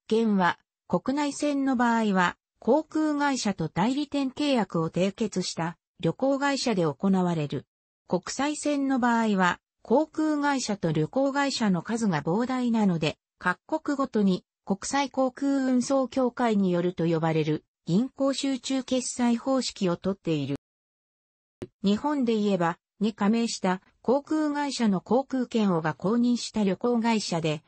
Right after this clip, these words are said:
発券し、決済はみずほ銀行を通じて行われる。この旅行会社のことをアイエーティーエー公認代理店という。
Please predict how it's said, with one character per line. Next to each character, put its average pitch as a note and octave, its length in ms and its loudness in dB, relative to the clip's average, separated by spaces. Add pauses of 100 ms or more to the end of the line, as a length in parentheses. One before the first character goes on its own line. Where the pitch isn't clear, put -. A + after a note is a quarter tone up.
(160)
発 - 320 -2
券 A#3 220 0
し、 G3+ 240 -2 (220)
決 G3+ 220 -4
済 G#3 220 2
は D#3+ 240 0 (220)
み F3 100 2
ず B3+ 140 -2
ほ C4+ 140 0
銀 C#4 260 -2
行 G3+ 260 2
を D3+ 80 2
通 A3+ 300 0
じ G#3+ 180 -6
て F#3+ 100 0
行 F3 200 -2
わ F#3 280 2
れ D3 140 -2
る。 C#3+ 160 -6 (480)
こ A3+ 100 4
の C#4 120 2
旅 D#4 140 -2
行 C#4+ 240 -2
会 C#4 180 0
社 A#3+ 160 0
の G3 140 4
こ F#3 120 -4
と G3+ 200 2
を D3+ 160 -2 (240)
ア F3+ 100 2
イ C#4 120 0
エ C#4 100 0
ー C4+ 80 -2
テ C4+ 100 -6
ィ C4+ 200 0
ー B3+ 100 0
エ - 20 0
ー G3+ 60 -6
公 G3+ 180 0
認 C4 320 0
代 B3+ 220 0
理 C#4 120 -4
店 A3 220 0
と D#3 140 -4
い D3 160 -2
う。 C3+ 80 -2